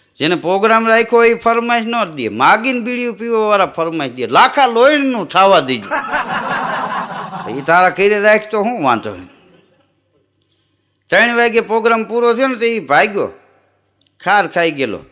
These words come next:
બીડી પીતો પીતો હાલ્યો જતો હતો. ચોકમાં ચૂડેલ હામી મળી, છૂટા વાળ ને મોટા મોટા દાંત ને ખડખડાટ દાંત કાઢ્યા હતા. હામો ઊભો ઊભો બીડી પીતો હતો.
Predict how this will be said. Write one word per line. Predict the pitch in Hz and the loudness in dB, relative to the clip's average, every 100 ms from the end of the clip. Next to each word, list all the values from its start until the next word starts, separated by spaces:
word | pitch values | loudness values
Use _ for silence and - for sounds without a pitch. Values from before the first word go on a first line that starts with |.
| _ _ _ _ _ - | _ _ _ _ _ -14
બીડી | 147 202 190 | -6 -2 -2
પીતો | 160 185 180 | -2 -6 -6
પીતો | 160 170 | -4 2
હાલ્યો | 156 170 175 | 2 2 0
જતો | 170 156 160 | -2 -2 -6
હતો. | 131 | -6
ચોકમાં | 165 175 175 175 151 | -4 -6 -2 -2 0
ચૂડેલ | 170 185 165 | -2 -2 0
હામી | 160 170 165 | 2 2 2
મળી, | 151 160 139 | 2 0 -4
છૂટા | - 165 160 | -6 -2 0
વાળ | 139 147 160 | 4 4 4
ને | 143 | 0
મોટા | 127 143 151 | -2 -4 -2
મોટા | 143 151 151 | -2 -2 -2
દાંત | 135 147 147 143 | 0 2 0 -4
ને | |
ખડખડાટ | 131 151 160 160 160 127 | -4 -2 0 0 0 0
દાંત | 139 156 147 | 2 2 0
કાઢ્યા | 151 147 147 | -2 0 0
હતા. | 135 120 | 0 0
હામો | 147 170 165 | -2 0 0
ઊભો | 160 165 165 | 0 -2 -4
ઊભો | 151 160 | -4 -8
બીડી | 160 214 | -8 -10
પીતો | 156 123 101 | -10 -12 -12
હતો. | 87 | -14